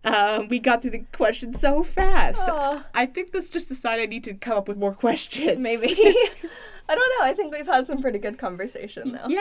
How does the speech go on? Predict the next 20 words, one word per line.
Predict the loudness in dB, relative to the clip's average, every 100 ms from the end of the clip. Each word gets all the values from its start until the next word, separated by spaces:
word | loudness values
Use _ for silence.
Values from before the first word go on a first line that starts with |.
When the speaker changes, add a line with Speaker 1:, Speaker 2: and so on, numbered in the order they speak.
| -2
Speaker 1:
I, | -2 -2 -2 -2 -2 -2
I | 0
agree. | 0 -2 -4 -4 -2
Yeah. | -2 -2 -4 -8 -6 -6 -4 -8
Um, | -10 -10 -10 -12 -12 -16 -20 _ -20 -20 -20 -20 -16
but | -4 -2 -2 -4 -6 -14 -14 -16 _ _ _ _ _ _ _ _
the | -8
future. | -8 -12 -10 -10 -8 -10 -6
Uh, | -4 -2 -4 -4 -6 -8 -12 -18 -20 -20 -20 -18 -6
what's | -2 -2 -6 -18 -20 -16 -4
gonna | -2 -2
happen | -6 -6 -6 -4 -6
for | -6
you | -6 -4 -4
after | -4 -6 -6 -8 -6 -8 -12 -16
you | -10
graduate? | -6 -6 -4 -2 -4 -6 -16 -20 -18 -18 -20 -20 -20 -20 -18 -4
Speaker 2:
Yeah, | -2 0 -2 -4
so, | -6 -2 2 2 0 -6 -14 -20 _ -20 _ _ _ -10
um, | -6 -4 -6 -10 -16